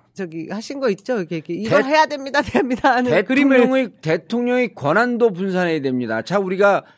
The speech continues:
Speaker 2: 그 전에 그 막 이 그 좀 그, 그 우리 지지자들 귀에 쏙쏙 들어가는 거 얘기할 때 조회수가 막 이만 나오고, 근데 지금 반토막 났어요.
Speaker 1: 음.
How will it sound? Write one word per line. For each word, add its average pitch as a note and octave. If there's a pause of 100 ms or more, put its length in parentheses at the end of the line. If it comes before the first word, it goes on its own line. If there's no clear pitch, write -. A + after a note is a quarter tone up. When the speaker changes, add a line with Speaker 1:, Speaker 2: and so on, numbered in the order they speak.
(100)
Speaker 2:
그 F3+
전에 D3
그 -
막 C#3 (220)
이 E3+
그 E3
좀 D#3 (160)
그, C#3 (500)
그 C3+
우리 C3
지지자들 F3
귀에 E3+
쏙쏙 G3+
들어가는 E3+
거 E3
얘기할 D3+
때 E3+ (260)
조회수가 G3
막 F#3+
이만 F3+
나오고, E3
근데 F#3
지금 G3+
반토막 G3+
났어요. D3+
Speaker 1:
음. D3